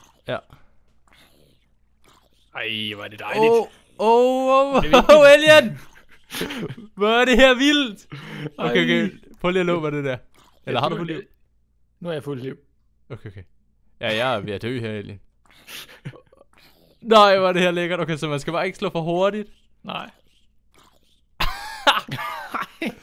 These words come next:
Speaker 1: Okay, det her, det siger vi ikke til nogen, Alien. Vi er stadig ved at dø. Hvis Kasper spørger, så er vi meget tæt på at dø. Men,
Speaker 2: Mm.
Speaker 1: altså, øh, vi kommer muligvis til at rette rundt med fuldt liv <laughs> hele tiden.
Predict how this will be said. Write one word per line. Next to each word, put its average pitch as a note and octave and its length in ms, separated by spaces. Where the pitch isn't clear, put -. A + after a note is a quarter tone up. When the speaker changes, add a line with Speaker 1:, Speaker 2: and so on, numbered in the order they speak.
Speaker 1:
Okay, F#3+ 280
det G#3 80
her, A3 120
det A#3 140
siger B3+ 160
vi A#3+ 60
ikke B3+ 140
til B3+ 100
nogen, A3+ 160
Alien. D#3 320
Vi A3 80
er B3 40
stadig B3 320
ved A#3+ 100
at A3+ 60
dø. G#3+ 160
Hvis D#3+ 140
Kasper A#3 300
spørger, G#3+ 260
så - 140
er G#3 120
vi G#3+ 200
meget G3+ 580
tæt F#3 200
på E3 120
at C#3+ 60
dø. B2 140
Men, C#3 360
Speaker 2:
Mm. C#3 440
Speaker 1:
altså, A2+ 360
øh, A2 380
vi D#3+ 140
kommer B2 240
muligvis G#3+ 320
til G3 100
at F3 100
rette C#3+ 200
rundt E3+ 120
med E3 80
fuldt G3 220
liv F3+ 280
<laughs> - 100
hele F#3+ 120
tiden. - 540